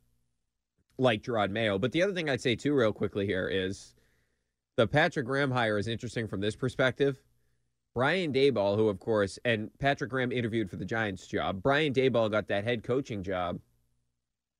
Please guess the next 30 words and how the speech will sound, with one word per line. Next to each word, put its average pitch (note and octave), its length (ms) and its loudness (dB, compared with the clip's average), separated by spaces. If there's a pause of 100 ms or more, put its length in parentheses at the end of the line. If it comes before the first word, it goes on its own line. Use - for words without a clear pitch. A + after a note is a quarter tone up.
(340)
with C3+ 220 4
the C#3 60 -2
New C3 100 0
York A2 240 0
Giants, B2 560 -2
and A2+ 160 -4
he C#3 160 0
said, C#3 480 0 (500)
"It's A#2+ 140 -2
gonna D#3 180 0
be C3+ 120 4
a B2 40 4
good C3 180 2
thing C3+ 180 0
for C3 120 0
us B2 100 -2
that G2 140 -6
Patrick A#2 340 0
Graham A#2+ 260 -2
is G#2+ 100 -4
the A2 80 -2
defensive G#2 480 -6
coordinator." G#2+ 460 0
He A#2 60 0
said, - 180 -2
"Patrick C3 340 2
Graham C3 300 -2
is G#2 100 -4
gonna A2+ 160 0
be G#2 260 2